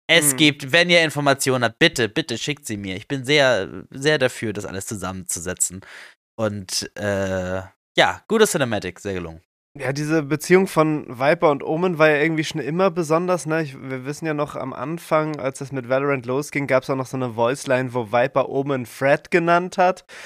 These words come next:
Speaker 2: Und, äh,
Speaker 1: Mhm.
Speaker 2: die wurde mittlerweile aus dem Game entfernt. Und ich hab auch auf so einer Lore-Seite gelesen, dass das nicht mehr erwünscht ist, dass Omen Fre-, Fred heißt, ne? Das sollte, also wurde einfach ganz entfernt. Dieser Bestandteil der Lore, den gibt's wohl einfach nicht mehr. Aber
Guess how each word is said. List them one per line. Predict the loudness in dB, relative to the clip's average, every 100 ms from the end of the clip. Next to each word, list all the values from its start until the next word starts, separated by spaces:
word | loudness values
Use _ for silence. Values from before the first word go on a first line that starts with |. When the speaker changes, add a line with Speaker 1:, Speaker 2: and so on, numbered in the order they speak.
| -18 -18 -2
Speaker 2:
Und, | 0 0 2
äh, | 6 6
Speaker 1:
Mhm. |
Speaker 2:
die | 4 4
wurde | 4 6
mittlerweile | 4 6 8 6
aus | 4
dem | 0 -4
Game | 2 2 2
entfernt. | -2 -8 -2 4 6 4 0
Und | -4
ich | -4
hab | -6
auch | -4
auf | -4 -2
so | -2
einer | 0 0 0
Lore-Seite | 2 4 4 2 -2 -4
gelesen, | -4 -4 -2
dass | -4 -4
das | -8 -6
nicht | -4
mehr | -2 -2
erwünscht | -2 2 2 2 -2
ist, | -2 -2
dass | -4
Omen | 0 2 2
Fre-, | 0 0 0 0
Fred | 2 4 4
heißt, | 4 6 6 4 2
ne? | 2
Das | 4 2
sollte, | 2 2
also | -2 -2 2
wurde | 2 4
einfach | 0 2
ganz | 2 2 -2
entfernt. | -8 0 4 4 2 -6 -18 -18 -4
Dieser | 4 6 6
Bestandteil | 4 -2 2 2 4 4
der | 6
Lore, | 6 6
den | 6 0
gibt's | -2 0
wohl | 2
einfach | 2 0 -4 -2
nicht | -4 -4
mehr. | -2 0 2
Aber | 2 4 4